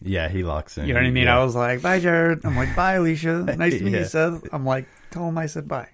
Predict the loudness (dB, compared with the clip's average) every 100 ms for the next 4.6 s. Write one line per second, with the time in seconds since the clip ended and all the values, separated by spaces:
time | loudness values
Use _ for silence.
0 | -10 -6 -6 0 4 4 4 0 2 4
1 | 4 4 4 6 4 2 -2 -4 -2 -4
2 | -2 -4 -4 -12 -20 -16 -14 -14 -16 -18
3 | -16 -10 -4 -2 -2 -2 -2 0 -2 -4
4 | -6 -8 -6 -4 -4